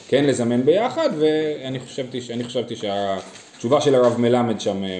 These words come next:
בפניני הלכה, בעל הפניני הלכה היה, הוא גם כתב על זה, אה, התשובה שלו הייתה הכי לעניין, הוא אמר, "יש דעות ש-, אה, שאפשר לזמן ביחד, אם אתם רוצים, אם זה חשוב לכם, אתם רוצים לסמוך על זה, אתם יכולים לסמוך על הדעות האלה, אבל יש הרבה דעות שגם לא,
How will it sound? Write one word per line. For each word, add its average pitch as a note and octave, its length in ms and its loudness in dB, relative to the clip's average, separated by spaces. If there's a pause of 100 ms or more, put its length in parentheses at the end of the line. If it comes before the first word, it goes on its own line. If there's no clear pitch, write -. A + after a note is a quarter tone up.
בפניני G#2 380 -6
הלכה, G2+ 240 -6
בעל A#2+ 220 2
הפניני A2 340 -2
הלכה G#2 280 -2
היה, G2 320 -2 (120)
הוא G2 80 -10
גם A2+ 180 0
כתב G#2+ 260 -4
על A#2 60 -2
זה, G3+ 180 0 (540)
אה, G#2+ 40 0 (420)
התשובה B2 340 0
שלו D#3+ 160 2
הייתה D3+ 180 2
הכי F3+ 160 -2
לעניין, C4 360 0
הוא C#4 80 -6
אמר, C4+ 180 -6 (200)
"יש A#3 160 0
דעות G#3+ 320 2 (460)
ש-, - 60 -4 (380)
אה, C#3 260 0 (120)
שאפשר C3+ 480 -2
לזמן A#2 360 0
ביחד, F2+ 420 -4 (560)
אם F3+ 140 -2
אתם D#3 220 0
רוצים, C#3 340 -4
אם D3 60 -4
זה - 60 -14
חשוב C#3 240 -4
לכם, C3 160 -4
אתם B2 100 -4
רוצים B2 140 -4
לסמוך A#2 300 -4
על G2 100 -2
זה, F#2+ 160 -6
אתם G#2+ 160 -8
יכולים A#2+ 280 -2
לסמוך A2+ 240 -10
על G#2 60 -2
הדעות F2+ 360 -6
האלה, F2 260 -8
אבל A3+ 180 -6
יש F#4 140 -8
הרבה F#4+ 140 -6
דעות F#4+ 220 -6
שגם D4 260 -8
לא, C#4+ 80 -2